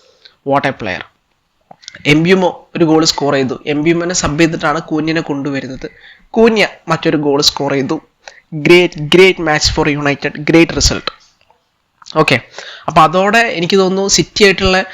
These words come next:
പോയിന്റ് ഗ്യാപ്പ് ആഴ്സണലിൽ വെറും നാല് പോയിന്റ് ആയിട്ട് കുറഞ്ഞിട്ടുണ്ട്. അപ്പോൾ ടൈറ്റിലിൽ ഇനിയും ഒരു വലിയ റേസ് നടക്കാനുണ്ട് എന്നുള്ളത് സാരം. ചിലപ്പോ ഇന്നത്തെ മാച്ചൊക്കെ ജയിച്ചിരുന്നെങ്കിൽ അതിന്റെ വലിയൊരു കോൺഫിഡൻസ് ബൂസ്റ്റിൽ ആർസണൽ ഇങ്ങനെ മേലോട്ട് പോയേനെ. പക്ഷേ ഈ മാച്ച് തോറ്റുകൊണ്ട് തന്നെ, ആ, അവരുടെ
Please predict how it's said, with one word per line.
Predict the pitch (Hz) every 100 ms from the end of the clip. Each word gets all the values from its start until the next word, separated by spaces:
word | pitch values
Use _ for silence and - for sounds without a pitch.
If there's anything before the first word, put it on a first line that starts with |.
| - -
പോയിന്റ് | - 165 170 165
ഗ്യാപ്പ് | 180 180
ആഴ്സണലിൽ | 175 156 - 165 170
വെറും | 160 165
നാല് | 147 147
പോയിന്റ് | 165 151 147
ആയിട്ട് | 143
കുറഞ്ഞിട്ടുണ്ട്. | 147 131 127 131 135 110
അപ്പോൾ | - 151 151
ടൈറ്റിലിൽ | 127 135 - 156 165 190 -
ഇനിയും | 147 156 160 220 - _ - - - -
ഒരു | 151
വലിയ | 151 143 156
റേസ് | 139 139 151
നടക്കാനുണ്ട് | 127 117 - 147 139 131
എന്നുള്ളത് | 139 135 135
സാരം. | - 107 -
ചിലപ്പോ | - 135 143
ഇന്നത്തെ | 151 143 151
മാച്ചൊക്കെ | 185 165 - 180
ജയിച്ചിരുന്നെങ്കിൽ | 175 160 - 165 165 165 175 - - _ -
അതിന്റെ | 135 165
വലിയൊരു | 160 151 170
കോൺഫിഡൻസ് | 175 165 160 165 170 -
ബൂസ്റ്റിൽ | 180 170 - 196 190
ആർസണൽ | 156 160 185 175
ഇങ്ങനെ | 180 180
മേലോട്ട് | 175 165 175 175
പോയേനെ. | 170 151 123
പക്ഷേ | 113 123 -
ഈ | 165
മാച്ച് | 160 147 165
തോറ്റുകൊണ്ട് | 160 147 156 151 156
തന്നെ, | 135 156 - - _ - _ -
ആ, | 110 -
അവരുടെ | 147 151 151 170